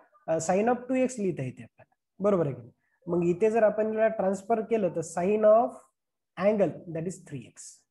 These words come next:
simply. So three into one upon sin म्हणजेच काय? Cosec three x. This is our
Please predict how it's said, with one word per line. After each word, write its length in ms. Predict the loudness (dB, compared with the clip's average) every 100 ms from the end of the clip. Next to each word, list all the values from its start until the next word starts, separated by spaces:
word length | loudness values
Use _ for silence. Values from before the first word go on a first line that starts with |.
| _ _ _ _ _ _ _ _ _ _ _ _
simply. 320 | -6 -4 -6 -8 -12
So 220 | -14 -12 -4
three 160 | -2 0
into 180 | -2 -2 0
one 160 | 2
upon 340 | 2 4 2 2 -2
sin 200 | -2 -4
म्हणजेच 300 | -4 -4 0
काय? 240 | 0 0 -8 _ _ _ _ _ _ _ -4
Cosec 320 | -4 -2 -4 -4 -12 _ _ _ _ _ _ _ _ _ _
three 160 | -16 -16 -18
x. 200 | _ -20 -20 _ -12
This 180 | -10 -8
is 140 | -4 -2
our 180 | -2